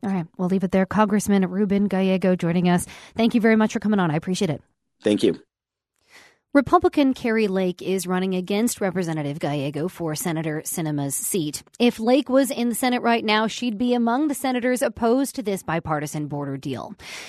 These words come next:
Speaker 1: K J Z Z's political editor, Ben Giles, is covering this race and spoke with Lake earlier this morning to find out what she doesn't like about it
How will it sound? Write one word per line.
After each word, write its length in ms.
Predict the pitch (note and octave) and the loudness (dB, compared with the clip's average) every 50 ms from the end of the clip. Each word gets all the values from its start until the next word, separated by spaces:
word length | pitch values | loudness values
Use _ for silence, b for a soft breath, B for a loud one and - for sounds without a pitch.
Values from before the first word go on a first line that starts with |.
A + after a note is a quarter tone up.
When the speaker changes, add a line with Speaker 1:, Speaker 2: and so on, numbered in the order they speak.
| B B B B | B B B B
Speaker 1:
K 180 | - C#4+ C4+ C4 | 2 4 4 4
J 200 | C#4 C4 B3+ B3 | 4 2 2 2
Z 200 | G#3 A#3+ A#3 G#3+ | 0 -2 -2 0
Z's 240 | F#3 A3+ G#3+ G#3 - | 0 -2 -2 -2 -4
political 580 | - - A#3+ B3 C4+ - D#4 - C#4 C#4 - - | -6 -4 0 0 0 0 2 0 0 0 0 -2
editor, 360 | G#3+ A3 G#3 G3+ G#3 A#3+ C#4+ | -2 -2 -2 0 -2 -2 -2
Ben 260 | A3+ A3+ F#3 F3+ F3+ | 0 0 0 0 -2
Giles, 400 | E3+ F#3+ D#3+ E3+ E3+ E3 E3+ - | 0 0 0 0 0 -2 -4 -4
is 240 | - - F3+ F3+ - | -4 -2 -2 -2 -4
covering 520 | - - F3+ G3+ G#3 G3+ G#3 G#3 G3 G3 F3 | -6 -2 -2 -2 0 2 0 0 0 0 -2
this 220 | D#3 E3+ F3 - | -2 -2 -2 -2
race 380 | F3+ F#3 D3 E3 A3+ A#3 - A#3 | -2 -2 0 0 0 0 0 0
and 160 | A3+ A3+ A3 | 0 0 0
spoke 320 | - - B3 B3+ C4 - | 0 2 4 4 4 2
with 160 | - D4+ - | 0 -6 -4
Lake 300 | B3 A#3 A#3 A3+ - - - | -2 0 0 0 -2 -2 -6
earlier 400 | A3 G#3 G#3 G3 A3+ G#3+ G3+ G3 | -4 -4 -2 -2 -2 -2 -2 -2
this 220 | F#3 G3 - - | -4 -6 -6 -2
morning 340 | A3 A#3 B3 B3+ A#3 C#3 A#2 | -2 0 0 0 -2 -4 -6
to 80 | - D3+ | -12 -12
find 300 | - - D#3+ E3 D#3+ E3 | -8 -4 -4 -2 0 0
out 180 | D#3+ D#3 D#3 B B B B B B B | 0 0 -2 B B B B B B B
what 180 | A#3+ C#4+ E4+ | 4 4 4
she 100 | - D4+ | 4 0
doesn't 260 | A#3+ A3+ F#3+ G3 E3+ | 0 0 0 0 -2
like 240 | F3 F#3+ A#3 C4+ - | 0 2 2 2 0
about 280 | D4+ A#3 C4 B3 A#3+ C4 | 0 2 2 2 4 2
it 140 | D4+ D#4+ | 0 -2